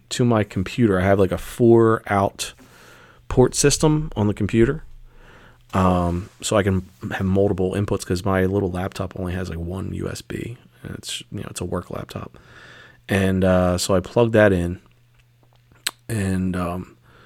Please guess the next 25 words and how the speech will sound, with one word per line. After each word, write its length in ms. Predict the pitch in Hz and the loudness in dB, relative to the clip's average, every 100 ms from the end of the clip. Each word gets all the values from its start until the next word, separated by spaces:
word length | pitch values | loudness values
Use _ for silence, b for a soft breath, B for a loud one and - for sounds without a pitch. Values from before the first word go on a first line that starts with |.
| b b b b b b b | b b b b b b b
so 400 | - 113 107 107 | 4 6 8 4
the 160 | 113 107 | 2 2
computer, 800 | 110 101 - 151 151 113 110 | 2 0 2 6 10 10 8
so 180 | - 113 | 6 8
I 80 | 107 | 8
have 440 | 120 110 104 110 | 10 6 4 -6
Deezer 440 | 120 117 120 120 117 | 0 4 6 6 6
app 380 | 113 113 - - - 101 | 4 2 0 -8 -8 -4
and 320 | 92 90 87 | -2 -2 -4
Spotify 760 | - 110 110 110 110 104 107 _ _ _ _ _ _ _ _ _ | 0 4 4 4 2 2 0 _ _ _ _ _ _ _ _ _
on 240 | 107 104 101 | -4 0 0
the 60 | |
computer, 540 | 95 92 107 104 139 - _ _ _ - | -2 -2 0 0 0 -6 _ _ _ -4
and, 480 | 101 98 95 92 92 | -2 0 0 2 2
um, 460 | 90 90 90 - _ _ _ _ _ b b - | 2 0 -2 -6 _ _ _ _ _ b b -4
with 180 | 98 - _ _ - | -4 -4 _ _ -14
a 80 | - | -12
premium 420 | - 123 120 117 | 0 4 6 6
Spotify 600 | 107 104 98 95 90 92 | 4 6 6 4 0 -2
and 260 | 90 92 92 | -4 -6 -4
Deezer, 340 | 98 95 92 | -2 0 -2
which 200 | 90 - | -4 -4
is 140 | 87 90 | -6 -6
a 80 | |
high, 480 | 85 - 101 95 92 | -8 -8 -2 0 0